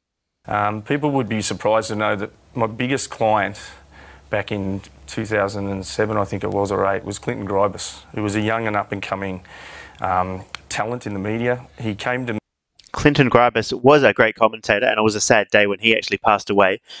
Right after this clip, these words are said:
Speaker 2: From my understanding, he was in his apartment, he was sleepwalking a lot and hit his head on a table and ended up dying. Um, and I think that's one thing that sent Ricky Nixon off the rails.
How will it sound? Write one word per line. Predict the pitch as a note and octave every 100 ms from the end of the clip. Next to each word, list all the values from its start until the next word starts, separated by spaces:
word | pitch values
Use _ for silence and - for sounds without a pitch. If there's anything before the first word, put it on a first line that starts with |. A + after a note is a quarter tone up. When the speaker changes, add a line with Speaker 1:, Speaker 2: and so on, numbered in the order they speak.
| -
Speaker 2:
From | -
my | B2+ C3+
understanding, | C#3 A#2+ B2+ A#2 A#2
he | A2+
was | G#2+
in | A2
his | G#2
apartment, | - A2 G#2+ A2+ A2
he | A2
was | G2
sleepwalking | - A#2 A#2+ A2 -
a | G#2+
lot | G2+ G#2 - _ - -
and | G2+
hit | A#2
his | A2 -
head | A2+
on | G#2
a | F#2+
table | - A2 G#2+ G#2+
and | G2
ended | G#2 G2+
up | G2
dying. | - G#2+ G#2 F#2+ C3+ _ _ _ _ -
Um, | G#2+ G#2 G2+ G2 G2 - -
and | G2+
I | G2
think | A#2 G#2
that's | G#2 -
one | A2+
thing | G#2 A2
that | G2
sent | - G#2+ F#2+
Ricky | F#2+ G2+
Nixon | G2 - G2 F#2
off | - -
the | G2
rails. | F#2 F2+ -